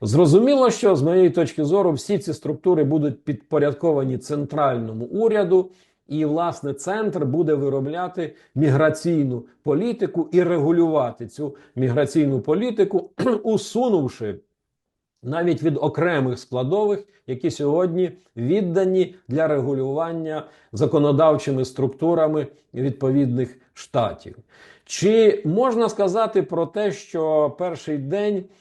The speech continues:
е, діяльності президента Дональда Трампа буде наповнений і іншими сферами регулювання?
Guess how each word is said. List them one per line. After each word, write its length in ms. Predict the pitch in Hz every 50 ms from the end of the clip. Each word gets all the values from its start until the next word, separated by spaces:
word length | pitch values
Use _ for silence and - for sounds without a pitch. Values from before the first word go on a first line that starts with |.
| _ _ _ _ _ - 131
е, 640 | 135 139 139 135 135 139 135 135 135 131 131 127
діяльності 760 | 120 107 104 131 143 160 180 185 180 170 165 156 - - 147
президента 680 | 113 143 139 135 123 143 139 147 165 160 147 - 156 135
Дональда 500 | 127 151 151 139 135 131 131 117 131 -
Трампа 460 | - - 175 196 190 180 165 - 151
буде 280 | 139 143 160 147 156 151
наповнений 760 | 151 151 139 - 160 170 170 156 151 147 147 147 147 147 143
і 400 | 139 - 160 180 170 190 202 196
іншими 540 | 180 151 131 - 139 123 117 110 104 101 92 - _ _ _
сферами 580 | - - - - 151 156 147 131 131 120 120 120
регулювання? 760 | 117 120 113 113 135 127 123 120 113 110 104 101 95 98